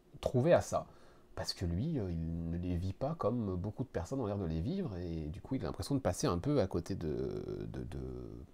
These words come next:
de la vie en général. Euh, mais en même temps, ça lui va bien. En, voilà,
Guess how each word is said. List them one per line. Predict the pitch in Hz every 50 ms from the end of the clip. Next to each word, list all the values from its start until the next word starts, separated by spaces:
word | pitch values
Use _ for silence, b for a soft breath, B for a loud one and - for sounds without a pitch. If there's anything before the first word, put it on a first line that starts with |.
| - - - - - - -
de | 58 57
la | 67 69
vie | 76 73 80 123 151
en | 123 92
général. | 82 71 69 65 69 107 165 208 - B B B B B B B B B B B B B B B B - -
Euh, | 82 80 80 80 78 78 78 78 78 78 80 78
mais | 80 92 104
en | 117 123
même | 139 139
temps, | 135 226 247
ça | 240 - 151
lui | 151 175
va | 175 208 202
bien. | 175 180 175 175 202 - - - - -
En, | - 98 98 95 98 95 92 95 95 95 95 92 90 92 92 90 87 87 98
voilà, | 127 151 135 110 143 147